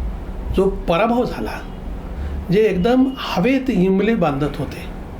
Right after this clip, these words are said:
"सगळ्या गोष्टी झालं, आमचे पंचेचाळीस पार झालेच," अशी भाषा सगळेच जण करत होते. म्हणजे खास करून देवेंद्र फडणवीस, एकनाथ शिंदे,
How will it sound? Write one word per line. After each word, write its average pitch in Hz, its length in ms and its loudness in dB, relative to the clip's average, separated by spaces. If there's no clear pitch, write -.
"सगळ्या 277 360 4
गोष्टी 196 300 2
झालं, 170 420 2
आमचे 160 300 2
पंचेचाळीस 165 720 2
पार 160 320 0
झालेच," 139 600 0
अशी 190 280 2
भाषा 139 540 0
सगळेच 196 420 0
जण 226 260 0
करत 202 260 -2
होते. 180 300 -6
म्हणजे 170 320 2
खास 202 300 0
करून 185 280 2
देवेंद्र 135 400 0
फडणवीस, 175 680 0
एकनाथ 139 480 0
शिंदे, 175 640 2